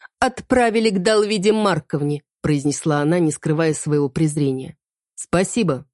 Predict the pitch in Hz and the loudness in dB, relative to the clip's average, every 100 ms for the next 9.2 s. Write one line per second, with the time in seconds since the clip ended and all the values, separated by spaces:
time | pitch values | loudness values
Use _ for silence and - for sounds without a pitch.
0 | _ 151 139 139 139 147 160 156 147 143 | _ -4 -2 -2 0 0 0 0 0 0
1 | 131 123 - _ - 170 208 214 214 202 | -2 -8 -12 _ 0 2 4 2 0 0
2 | 220 - 170 131 - 139 139 131 127 - | 0 2 2 0 -2 -2 0 0 -4 -8
3 | _ _ _ - - 185 190 185 - 143 | _ _ _ -16 -2 0 2 -2 -2 -2
4 | 127 143 170 190 190 208 269 - 180 156 | 0 2 2 4 4 4 2 0 2 2
5 | 139 127 147 135 _ _ _ _ _ 202 | 0 -4 -8 -12 _ _ _ _ _ -4
6 | - 202 - 240 320 320 247 302 302 320 | -2 -4 0 2 4 2 2 2 2 2
7 | 302 294 285 285 233 156 - - _ - | 2 2 2 2 0 -2 -6 -20 _ -6
8 | 143 139 147 147 143 139 - 151 - 135 | -4 -2 0 0 0 0 0 -2 -2 -4
9 | 131 | -6